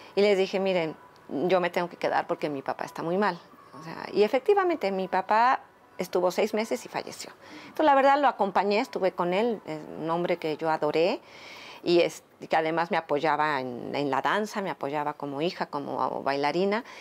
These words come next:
Entonces, me quedo aquí, pero por supuesto, inquieta, bueno, me quedo y busco trabajo, <laughs> ¿no? Entonces, audicioné en algunas compañías y yo decía, "Bueno, a ver, esta me", entonces, un día, un buen día llego a Ballet Teatro del Espacio.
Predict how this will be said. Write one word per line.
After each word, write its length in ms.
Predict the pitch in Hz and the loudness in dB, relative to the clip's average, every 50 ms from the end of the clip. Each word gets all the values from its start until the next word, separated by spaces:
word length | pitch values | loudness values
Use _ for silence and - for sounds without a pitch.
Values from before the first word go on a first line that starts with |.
| - - - | -18 -18 -8
Entonces, 280 | - - 302 294 - - | 0 2 2 2 2 4
me 340 | 254 262 269 269 285 294 294 | 4 6 6 8 6 4 4
quedo 220 | - 339 349 403 | 4 4 6 6
aquí, 180 | 415 403 - 285 | 4 4 2 -2
pero 240 | - - 262 214 - | 0 2 2 2 2
por 120 | - 196 202 | 0 0 0
supuesto, 520 | - 240 233 - 330 302 - - 120 - - | 0 -2 0 0 0 -2 0 -4 -6 -4 -2
inquieta, 420 | 170 196 180 - 208 202 - - | -2 -2 2 2 2 2 2 0
bueno, 180 | 202 175 - - - | -2 -2 -4 -10 -10
me 120 | - - - | -8 -8 -4
quedo 240 | - - 190 175 226 | 2 2 4 4 4
y 60 | 277 | 2
busco 320 | 226 - - - - - 147 | 0 -2 -6 -6 -4 -4 -2
trabajo, 520 | - - 147 143 160 208 - - - - - | -2 0 0 2 2 2 2 2 -2 -2 0
<laughs> 40 | 160 | 0
¿no? 200 | 233 - 247 - - - - - - - - - - - | 0 0 0 -4 -8 -14 -14 -12 -14 -14 -16 -14 -6 0
Entonces, 680 | - 262 269 269 254 - 311 311 320 320 349 339 349 - - | 2 4 4 4 4 4 4 4 4 4 2 2 0 -2 0
audicioné 840 | - 190 185 180 196 202 190 - 220 202 202 202 233 254 269 302 302 | 0 2 2 4 2 2 2 2 2 4 4 4 4 4 4 4 4
en 100 | 277 247 | 4 4
algunas 380 | 202 170 - - - - 180 - | 2 0 -2 -4 -6 -6 -4 -2
compañías 800 | - 208 214 - 247 269 285 302 311 311 311 311 302 294 - | -2 0 2 2 2 2 2 2 4 4 4 4 2 2 0
y 40 | 311 | -2
yo 140 | 294 185 131 | 0 0 0
decía, 240 | 117 202 - 208 202 | 0 -2 -2 -4 -2
"Bueno, 220 | 214 240 240 247 | -2 0 0 0
a 20 | |
ver, 140 | 233 233 220 | 0 2 0
esta 240 | 226 233 226 - 220 | 0 -2 -2 -4 -8
me", 100 | 202 190 - - | -8 -8 -10 -10
entonces, 300 | 262 269 - 427 453 - - | -10 -6 -6 -6 -6 -4 -2
un 180 | 294 370 392 | 0 2 4
día, 340 | 370 370 370 381 381 403 427 - | 6 6 6 6 6 4 2 0
un 200 | - 302 330 330 | 2 2 4 4
buen 220 | 330 339 330 330 | 4 4 4 6
día 200 | 294 320 311 311 | 6 6 6 6
llego 220 | 302 240 247 240 247 | 4 4 2 2 2
a 80 | 247 | 4
Ballet 320 | 208 196 185 190 208 220 208 | 4 4 4 4 2 2 2
Teatro 320 | - 208 185 185 - 185 | 2 0 0 2 0 0
del 140 | 165 165 175 | 0 0 -2
Espacio. 440 | 165 - - 180 - - - - | -4 -4 -4 -4 -4 -6 -8 -18